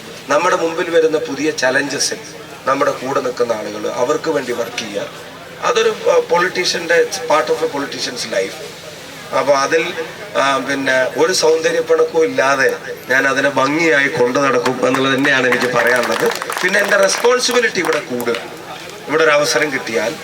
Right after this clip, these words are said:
അതിവിടെ കൂടുകയാണ്. ഇനി, ആ, പിന്നെ, ആ, ഈ, ഇവിടുത്തെ ഒരു റെപ്രസെന്റേറ്റീവ് ആവാൻ, ആക്കാൻ ഇവിടുത്തെ ജനങ്ങൾ തീരുമാനിച്ചാൽ, ജനങ്ങളോട് നമുക്ക് ചോദിക്കാനേ പറ്റൂ, തീരുമാനം അവരുടെയാണ്.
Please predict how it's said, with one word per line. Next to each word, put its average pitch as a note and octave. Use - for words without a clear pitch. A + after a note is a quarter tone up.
അതിവിടെ D#3+
കൂടുകയാണ്. C3+
ഇനി, E3
ആ, C#3
പിന്നെ, C3+
ആ, D3+
ഈ, E3+
ഇവിടുത്തെ F3+
ഒരു F3+
റെപ്രസെന്റേറ്റീവ് E3
ആവാൻ, D3+
ആക്കാൻ D#3+
ഇവിടുത്തെ D#3+
ജനങ്ങൾ D#3
തീരുമാനിച്ചാൽ, C3+
ജനങ്ങളോട് D#3
നമുക്ക് E3
ചോദിക്കാനേ F3+
പറ്റൂ, D#3
തീരുമാനം E3
അവരുടെയാണ്. A#2